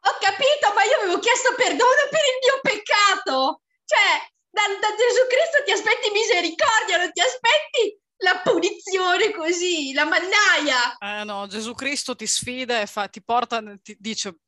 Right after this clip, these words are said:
Speaker 2: "Portiamo Louisiana nelle difficoltà." Lui è stato nel deserto, è stato sfidato da Satana <laughs> e a te porta in mezzo alle tue amiche lesbiche col covid. <laughs>
Speaker 1: Però,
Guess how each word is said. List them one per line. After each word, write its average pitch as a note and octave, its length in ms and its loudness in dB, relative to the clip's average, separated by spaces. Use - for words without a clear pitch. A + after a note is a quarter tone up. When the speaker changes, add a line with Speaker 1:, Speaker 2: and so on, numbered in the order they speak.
Speaker 2:
"Portiamo C4+ 500 0
Louisiana A#3+ 600 0
nelle A3+ 240 -4
difficoltà." G#3 560 -6
Lui A#3 180 -2
è B3 40 0
stato A3 280 -4
nel G3 160 -8
deserto, G#3 560 -2
è - 40 0
stato A3+ 280 -8
sfidato A#3+ 420 -2
da A#3+ 120 -6
Satana B3 600 -6
<laughs> - 260 -20
e F#4+ 60 -2
a E4 80 -12
te - 340 -4
porta D4+ 460 0
in D4+ 180 -10
mezzo C4 400 -4
alle C4+ 220 -2
tue D4+ 140 -4
amiche C#4+ 340 -6
lesbiche C4+ 500 -6
col C#4+ 260 -6
covid. C4+ 640 -6
<laughs> - 800 -10
Speaker 1:
Però, E4+ 200 2